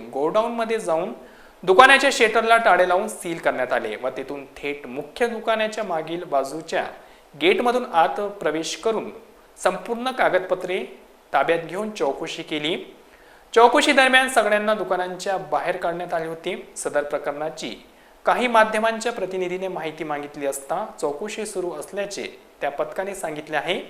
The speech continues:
सकाळी दहा वाजेपासून सायंकाळी सात ते आठ वाजेपर्यंत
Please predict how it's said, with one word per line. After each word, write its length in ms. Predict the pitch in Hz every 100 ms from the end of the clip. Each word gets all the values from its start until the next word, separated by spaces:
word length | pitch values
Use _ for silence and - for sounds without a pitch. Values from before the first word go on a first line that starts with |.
| - -
सकाळी 400 | - 208 208 262
दहा 300 | 202 185 214
वाजेपासून 600 | 247 247 247 247 247 254
सायंकाळी 580 | 226 214 190 185 196 185
सात 300 | - - 214
ते 320 | 214 - 190 -
आठ 200 | 185 220
वाजेपर्यंत 580 | 214 208 214 214 202